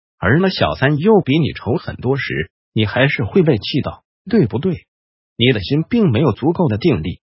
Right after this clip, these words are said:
让你保证不起情绪。我们人生常常会追求一些廉价的幸福，从某个角度来讲，你在这个物质社会很会做生意，很会经营人脉，功成名就，朋友很多，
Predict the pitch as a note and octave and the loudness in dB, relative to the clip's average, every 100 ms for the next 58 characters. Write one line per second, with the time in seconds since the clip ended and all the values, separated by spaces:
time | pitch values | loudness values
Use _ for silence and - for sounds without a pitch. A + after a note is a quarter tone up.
0 | _ - G#3 A2+ G2 G2 C3+ E3 C3 A2+ | _ -2 0 0 -2 -4 -2 -2 -2 -4
1 | - D#2+ - C#2 F2+ - _ _ _ _ | -6 -8 -8 -8 -10 -12 _ _ _ _
2 | _ G#2 A2+ B2 D#2+ A2 A#2+ E3+ F3 - | _ 0 2 0 -2 -4 -2 -2 -2 -4
3 | C3 - - A#2+ D3+ G2+ F3+ G3 - E3 | -2 -2 0 0 0 -2 0 -2 0 0
4 | D3+ G#2 C3 G2 A#2 G3 G3+ A#2 - F#3+ | 0 0 0 0 0 0 0 -2 -2 -2
5 | G2+ - G#2 _ _ _ - B2 G#3+ D#3 | -2 -4 -12 _ _ _ -4 0 2 2
6 | C#2+ D#2+ G2 E2+ E2+ F#2 F2 F2 F#2+ - | 0 -4 -8 -8 -6 -4 -2 -4 -6 -12
7 | - _ _ G2 G#2 C#3 F#3 A#2+ A2+ C3 | -20 _ _ -2 0 0 0 -4 -2 0
8 | F3+ C#3+ D3+ A2+ D#3 G2+ _ _ - G#2 | 2 2 2 2 0 -2 _ _ -6 -4
9 | F#2 - F#3 G#3+ C#3+ - D3 D3 C#3 _ | -2 -2 0 2 2 2 0 0 -6 _
10 | _ _ - F#2 G2 D#3 F#2+ G3+ G#3+ C3+ | _ _ -4 -4 -2 -2 0 2 4 2
11 | D#3+ F#2+ C3+ A2+ - _ _ - G#3+ - | 0 0 0 -2 -6 _ _ -4 -2 0
12 | C#3+ D#3 E2 A#2+ C3+ - _ _ - C3+ | 0 0 -2 -2 -4 -8 _ _ -4 2
13 | D3 F2+ - - F#2+ G2 | 2 0 -4 -8 -8 -8